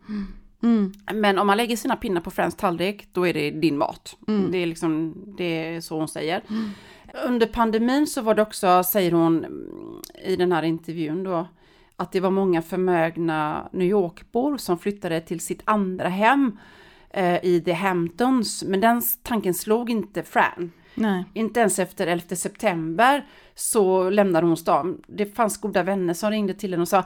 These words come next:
Speaker 2: "Eh, vi drar, vi kan plocka upp dig på vägen." Hon blev helt chockad.
Speaker 1: Mm.
Speaker 2: Dra!
Speaker 1: Mm.
Speaker 2: Nu liksom.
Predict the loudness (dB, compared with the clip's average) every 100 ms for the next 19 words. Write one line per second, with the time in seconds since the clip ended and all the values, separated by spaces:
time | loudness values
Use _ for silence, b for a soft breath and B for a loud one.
0 | B B B 2 4 4 0 2 6 8
1 | 8 6 2 -2 -2 -2 0 -2 -2 -4
2 | -2 2 4 4 2 2 0 0 -2 -2
3 | -6 -6 -4 -4 -4 -12 _ 0 2 4
4 | 4 2 2 0 -2 -14 _ -4 0 2
5 | 6 8 8 6 2 -4 -4 -4 0 0